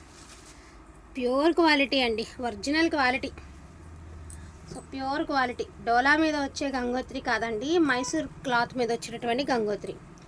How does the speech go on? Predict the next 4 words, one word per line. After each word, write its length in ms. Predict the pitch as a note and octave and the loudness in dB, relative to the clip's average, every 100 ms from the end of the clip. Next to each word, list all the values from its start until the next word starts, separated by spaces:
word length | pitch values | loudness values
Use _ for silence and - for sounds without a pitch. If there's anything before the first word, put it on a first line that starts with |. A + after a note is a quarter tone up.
| - - - - A#3 | -20 -20 -18 -6 -6
అదిరిపోయినాయండి, 800 | G3+ C#4+ D#4 C4+ A3+ G3 G3+ D#4+ - - - - - - - - - - - - - - | -4 -4 -2 -2 -2 -2 -4 -6 -10 -18 -18 -20 -20 -18 -14 -12 -14 -20 -20 -20 -18 -8
చాలా 360 | A3 A#3 C4+ C#4+ | -6 -2 -2 0
బాగున్నాయి. 340 | C4 G#3+ G3 - - - - - - | 0 0 -6 -8 -14 -14 -18 -20 -20
So 60 | - | -14